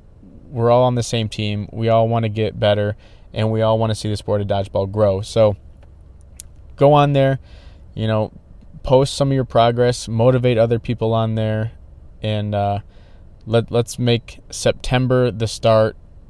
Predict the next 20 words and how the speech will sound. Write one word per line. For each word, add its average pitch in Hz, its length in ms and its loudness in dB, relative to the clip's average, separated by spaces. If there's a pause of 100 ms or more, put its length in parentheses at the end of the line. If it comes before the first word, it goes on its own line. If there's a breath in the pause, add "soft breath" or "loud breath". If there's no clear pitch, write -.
(200)
of 104 680 0 (840)
your 113 340 0
fitness 107 400 -4
journey 107 540 -6 (600 soft breath)
and 104 480 -2 (1040)
the 127 100 -4
start 143 300 0
of 156 80 -4
things 127 240 -2
that 117 120 2
are 113 60 0
gonna 107 180 -4
stick. - 680 -10 (880 soft breath)
Uh, - 160 -12
I 104 140 -2
really, 120 420 0
I - 60 -2
really 123 280 2
hope 117 260 0
that 101 280 2